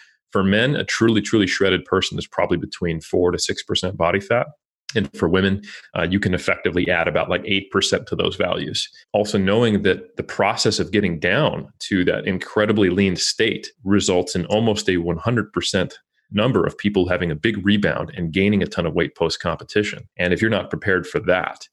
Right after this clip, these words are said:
that can feel really socially isolating and scary. You know, a lot of the bodybuilding culture is based upon valuing yourself through the expression of willpower. You're the person who could diet yourself down to this level of unhealthy <laughs> leanness,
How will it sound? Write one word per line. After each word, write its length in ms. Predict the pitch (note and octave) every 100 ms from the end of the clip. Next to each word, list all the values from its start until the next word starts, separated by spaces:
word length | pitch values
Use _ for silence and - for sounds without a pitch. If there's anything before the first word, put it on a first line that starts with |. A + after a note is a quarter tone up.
| _ _
that 240 | G2+ G2 -
can 160 | F#2+
feel 640 | D#2 G2 F2+ F2 E2+ E2+ - _ _ _
really 560 | G#2 F#2+ A2 A#2 G2+ F2+
socially 460 | - G2 - F2
isolating 640 | E2 F2+ - F2+ E2 D#2+ D#2+
and 180 | F#2 D#2+
scary. 580 | - - F#2 F#2 F2+ E2+ - _ _ _
You 80 | G2
know, 80 |
a 80 | E2+
lot 320 | F2 F#2 F#2
of 180 | G2 F2 -
the 180 | F2+ E2+
bodybuilding 640 | - F2+ G2 F2+ F2 D#2+
culture 600 | - A#2+ C3+ - E2+ E2
is 160 | G2+ F2
based 340 | D#2+ G2 -
upon 540 | G2+ - F2+ F2+ F2 F2 _ _ _
valuing 560 | F#2 F#2+ G2 G#2 G#2 G2
yourself 520 | F2+ - F#2+ F2 - _
through 140 | -
the 140 | F#2 F2
expression 520 | - - F#2+ F2+ F2+
of 120 | D#2+
willpower. 500 | F2 F#2 F#2 - - - _
You're 80 | G#2+
the 80 | G2+
person 420 | - G#2 G2 F#2+
who 160 | F2+ F#2+
could 160 | -
diet 260 | - F#2+ G#2
yourself 360 | - - F#2 -
down 400 | F#2+ C3+ F2+ F#2
to 80 |
this 200 | F#2+ F2+ -
level 340 | F2+ F#2 E2+
of 80 | F2+
unhealthy 520 | F2+ G#2 G#2 G#2 G2+
<laughs> 180 | G2+ -
leanness, 580 | G#2 A2+ E2+ F2 -